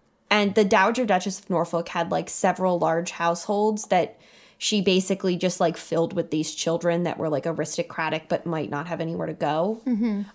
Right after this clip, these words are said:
Speaker 1: Um, notably, Catherine Howard's dad didn't die, just her mom, but he was like, "I'm just gonna ship all my kids off to, like,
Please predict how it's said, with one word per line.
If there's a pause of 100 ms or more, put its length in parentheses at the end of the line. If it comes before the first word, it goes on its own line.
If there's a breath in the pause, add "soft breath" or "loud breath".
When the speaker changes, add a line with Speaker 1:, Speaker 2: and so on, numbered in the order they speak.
(140)
Speaker 1:
Um, (120)
notably,
Catherine
Howard's
dad
didn't
die, (100)
just
her
mom,
but
he
was
like,
"I'm
just
gonna
ship
all
my
kids
off
to,
like,